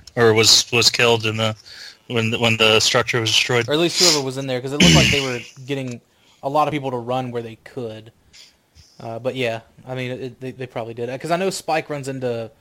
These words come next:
Speaker 2: someone, and I'm pretty, I thought they looked somewhat familiar whenever he did. So it could be, could be some of those people.
Speaker 1: Well, he has, uh, I think he has an,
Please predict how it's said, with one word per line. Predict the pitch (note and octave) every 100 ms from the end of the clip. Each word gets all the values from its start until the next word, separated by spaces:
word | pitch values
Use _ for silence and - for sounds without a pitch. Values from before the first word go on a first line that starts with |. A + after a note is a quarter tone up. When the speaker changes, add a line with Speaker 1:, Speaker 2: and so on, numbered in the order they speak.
| _ _ _ _ _ _
Speaker 2:
someone, | - - F#3 D#3+ C3 A#2+
and | B2
I'm | A#2+
pretty, | F3 D3
I | C#3
thought | - - D3 D3
they | C3
looked | A#2+ A#2 - _
somewhat | - C3 B2 -
familiar | A#2+ A#2 A#2 A2+ A2+ _
whenever | A#2+ A2+ A2+
he | A#2+
did. | A#2+ G#2 G2 F#2+ D#3+ _ _ _ _ _ _ _
So | -
it | A#2+ -
could | B2
be, | A#2 A2+ A2 _ _ _ _ _ _ _ _ _ _ _ _ _ _
could | C#3+
be | C3+
some | B2 C#3+
of |
those | C3 C3
people. | C#3 C3 C3 B2+ _ _ _ _ _ _ _ _ _ _ _ _ _ _ _ _ _ _ _ -
Speaker 1:
Well, | C3 B2+
he | D3
has, | C3+ C#3 C3 -
uh, | A#2 A2 A2 A2 A2
I | A#2+
think | C#3
he | C3
has | A2+ A2
an, | G#2+